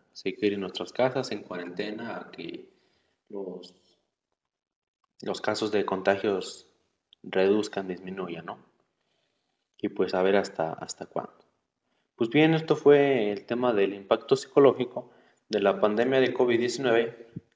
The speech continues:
sus efectos negativos y positivos.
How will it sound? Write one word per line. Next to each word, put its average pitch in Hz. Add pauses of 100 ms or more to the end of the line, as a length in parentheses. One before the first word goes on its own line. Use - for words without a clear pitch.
(400)
sus -
efectos 117
negativos 131
y -
positivos. -